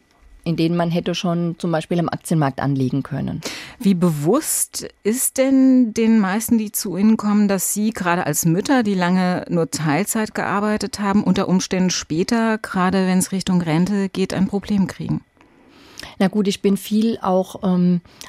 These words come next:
Speaker 1: an Hochschulen eingeladen. Da sind die jungen Frauen zum Teil eben noch keine Mütter. Da sind's eher die Sensibilisierungsworkshops.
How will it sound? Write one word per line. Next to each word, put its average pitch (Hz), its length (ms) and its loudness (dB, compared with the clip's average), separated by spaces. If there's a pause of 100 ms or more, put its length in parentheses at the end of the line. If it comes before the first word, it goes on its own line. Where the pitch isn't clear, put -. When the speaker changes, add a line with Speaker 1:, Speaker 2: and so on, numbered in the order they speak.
Speaker 1:
an 185 160 2
Hochschulen 226 480 2
eingeladen. 190 720 0
Da 165 160 2
sind 170 340 -2
die 170 260 2
jungen 165 240 2
Frauen 151 560 -4
zum 165 200 -6
Teil 151 200 -4
eben 156 200 -2
noch 147 160 -4
keine 202 300 0
Mütter. 220 360 0
Da 180 240 -4
sind's 170 300 -4
eher 156 160 0
die 170 100 -2
Sensibilisierungsworkshops. 170 1600 -4